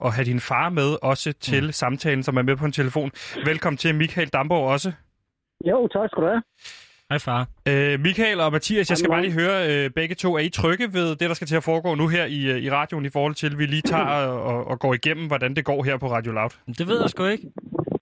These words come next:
Speaker 3: Øh, der skal sgu mere til at ryste sådan en gammel en.
Speaker 2: Ja.
Speaker 1: Og det er godt at høre. Øh, og Michael, lige for at starte med dig. Hvad laver du egentlig selv til daglig?
Speaker 3: Jeg er murer.
Speaker 1: Du er murer. Det er modtaget. Og hvor gammel er du?
Speaker 3: Halvtreds.
Speaker 1: Det er halvtreds, så stemmer det. Halvtreds år og murer.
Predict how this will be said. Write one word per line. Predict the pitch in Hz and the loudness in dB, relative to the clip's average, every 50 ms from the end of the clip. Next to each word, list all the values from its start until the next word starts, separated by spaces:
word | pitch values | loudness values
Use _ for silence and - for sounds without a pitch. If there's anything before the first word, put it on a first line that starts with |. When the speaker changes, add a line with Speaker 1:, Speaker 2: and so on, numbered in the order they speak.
| - - | -4 -2
Speaker 3:
Øh, | 123 - - - - - - - | -2 0 0 -2 0 0 0 0
der | 131 127 - | 0 0 0
skal | - - | -2 -2
sgu | - - 131 | -2 0 2
mere | 139 139 135 | 2 2 0
til | - 143 | 0 0
at | 131 - | -2 0
ryste | 143 139 135 - | 0 -2 -2 0
sådan | 165 147 143 | 0 0 0
en | 135 | 2
gammel | 139 135 147 143 151 151 | 2 2 2 2 2 2
en. | 143 135 127 - - - _ _ - - - - - - | 0 -2 -4 -8 -14 -14 _ _ -18 -16 -16 -14 -10 -8
Speaker 2:
Ja. | 117 110 - - _ _ _ _ - | -8 -8 -8 -10 _ _ _ _ -2
Speaker 1:
Og | - 127 127 | -2 0 2
det | 156 | 2
er | 147 | 2
godt | 156 151 156 | 4 4 4
at | 160 | 4
høre. | 143 147 151 156 165 165 113 | 4 4 4 2 2 0 0
Øh, | - 151 147 143 139 139 131 | 0 2 2 4 4 2 2
og | 139 135 | 2 2
Michael, | 147 170 180 - 214 196 170 156 | 2 0 0 0 0 -2 0 0
lige | 160 180 175 | 0 -2 0
for | - 175 | 0 0
at | 165 | 0
starte | - 156 160 160 170 | 0 -2 -2 -2 0
med | 147 | -2
dig. | 151 165 | 0 0
Hvad | 180 190 | 0 0
laver | 185 196 214 | 2 2 2
du | 226 | 2
egentlig | 202 170 156 151 | 0 0 0 -2
selv | - 196 196 175 | -2 -2 -2 -2
til | - 175 | -4 -2
daglig? | - 143 139 156 175 196 185 - _ _ _ _ _ _ _ _ _ _ - | -2 0 0 0 -2 -4 -6 -10 _ _ _ _ _ _ _ _ _ _ -2
Speaker 3:
Jeg | 139 | 0
er | 135 131 | 2 4
murer. | 139 151 175 185 190 165 - _ _ _ _ _ - | 4 4 4 2 0 -2 -4 _ _ _ _ _ -6
Speaker 1:
Du | 202 214 | -2 0
er | 220 214 | 2 2
murer. | 185 185 185 202 226 240 233 - - _ - | 2 2 2 2 2 2 0 -4 -12 _ -4
Det | 151 143 | -2 0
er | |
modtaget. | 139 139 151 170 - - 190 151 135 139 92 | 2 2 2 2 2 0 0 0 2 2 2
Og | 117 139 | 2 2
hvor | 135 139 | 0 0
gammel | - 156 175 202 185 | 0 -2 0 0 0
er | |
du? | 165 170 202 208 - - - - - _ _ _ _ _ _ - - - | 2 2 0 0 -2 -8 -20 -20 -20 _ _ _ _ _ _ -16 -6 -2
Speaker 3:
Halvtreds. | 139 131 - 151 170 185 180 - _ _ _ _ _ _ | -2 0 0 2 0 0 0 -4 _ _ _ _ _ _
Speaker 1:
Det | - 135 | -2 -2
er | 123 | 0
halvtreds, | 117 113 - 120 117 - | -2 -2 -2 -2 -4 -2
så | - 156 143 | -2 -4 -2
stemmer | - 160 156 165 175 | 0 0 0 0 0
det. | 170 165 143 - - - | -2 -2 -4 -8 -14 -8
Halvtreds | - 151 143 - 196 202 - 190 | -6 -6 -4 -2 -2 -2 0 2
år | 175 175 165 | 2 2 2
og | 165 151 | 2 2
murer. | 151 160 160 180 | 2 2 2 2